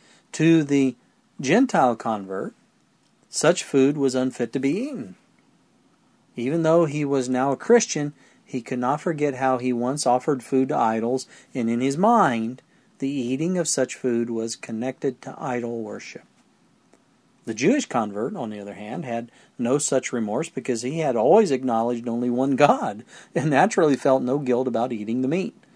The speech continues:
which had been sacrificed to idols. It was sold in the marketplace at a cheaper price,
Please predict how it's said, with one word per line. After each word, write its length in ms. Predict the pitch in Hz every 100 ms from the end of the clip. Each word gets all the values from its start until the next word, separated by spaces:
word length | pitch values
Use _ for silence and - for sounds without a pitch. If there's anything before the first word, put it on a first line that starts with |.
| _ _ _
which 160 | 113 131
had 140 | 123
been 180 | 120 127
sacrificed 560 | - 107 - 107 110
to 60 | 127
idols. 400 | 147 - - - _ _ _ _ _ _ _ _ _
It 100 | 104
was 140 | 101
sold 300 | - 120 123
in 80 | 127
the 60 | 123
marketplace 680 | 123 139 147 - 151 196 226
at 60 |
a 40 | 135
cheaper 280 | 190 196
price, 540 | 208 269 262 - -